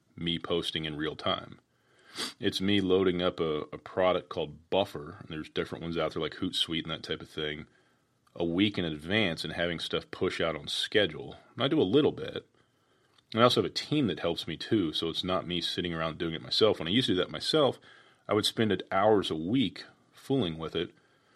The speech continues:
and, you know, you, you only can do so much by yourself. So you gotta think about that. If you don't like what people say about you,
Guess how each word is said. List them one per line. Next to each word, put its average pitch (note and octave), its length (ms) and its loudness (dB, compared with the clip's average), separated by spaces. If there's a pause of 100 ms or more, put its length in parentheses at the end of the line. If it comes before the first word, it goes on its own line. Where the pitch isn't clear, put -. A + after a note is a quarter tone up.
(420)
and, E2+ 640 -2
you E2 80 -10
know, D#2+ 80 -4
you, E2+ 320 -2
you F#2 80 -2
only F#2 140 2
can E2+ 140 -4
do F2 100 2
so F2 140 -2
much E2+ 240 -4
by D#2+ 80 2
yourself. D2+ 500 2
So D#2 480 -4
you - 80 -20
gotta A#2 140 4
think - 240 -2
about D#2+ 240 -2
that. - 180 -8
If - 80 -10
you F#2+ 60 -4
don't G#2 160 0
like G#2 160 2
what - 100 -4
people - 240 -4
say B2 220 2
about D#2 320 0
you, E2+ 100 -2